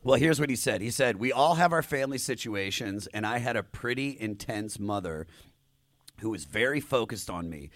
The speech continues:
I was sort of the golden child, and there I was, sort of fulfilling all of her dreams by being this pop star in the police. I got a certain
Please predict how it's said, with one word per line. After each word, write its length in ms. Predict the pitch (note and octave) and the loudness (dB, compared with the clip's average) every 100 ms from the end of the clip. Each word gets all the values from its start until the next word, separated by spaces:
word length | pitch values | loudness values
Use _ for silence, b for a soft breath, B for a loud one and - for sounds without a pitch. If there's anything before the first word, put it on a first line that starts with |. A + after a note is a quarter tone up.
| b b - | b b -2
I 120 | A2 | 0
was 140 | G2+ | 0
sort 340 | - D3+ C#3+ D3+ | -2 0 2 2
of 120 | B2 | 0
the 80 | A#2 | -6
golden 480 | F#2+ A2+ C#3+ C#3+ | -2 2 2 2
child, 540 | A#2 A#2+ G2 F#2 F#2+ G2 - | -2 -2 0 0 -2 -6 -8
and 240 | G2+ F#2+ | -8 -2
there 200 | A2+ C#3 | 2 4
I 120 | C#3 | 4
was, 400 | A#2+ G2+ G2+ G2 | 2 2 0 -2
sort 320 | - A2+ A2 | -4 -2 -4
of 100 | G#2 | -4
fulfilling 560 | - G2+ - B2 C3+ C#3 - | -6 -10 -4 -4 -2 -4 -2
all 240 | G#2 A#2 D#3 | -2 0 0
of 100 | C#3 | 0
her 120 | D#3 | -2
dreams 640 | B2 A2+ G2 F2+ F2 F2+ | -4 -4 -2 -2 -4 -8
by 200 | - G2 | -8 -8
being 360 | F#2 G2+ G2 G2 | -6 -4 -4 -4
this 180 | F2+ - | -8 -10
pop 360 | - A#2 - | -2 0 0
star 440 | - - A#2 A#2 A2+ | -4 -4 -2 -2 -4
in 160 | G2 G2+ | -6 -6
the 80 | F#2+ | -8
police. 580 | - F#2+ E2+ D2+ - - b b | -8 -8 -8 -10 -12 -14 b b
I 100 | A2 | -8
got 200 | G2+ G2 | -2 -2
a 60 | F#2+ | -2
certain 540 | - B2 B2 C3+ C3+ | -2 -2 -2 -2 -4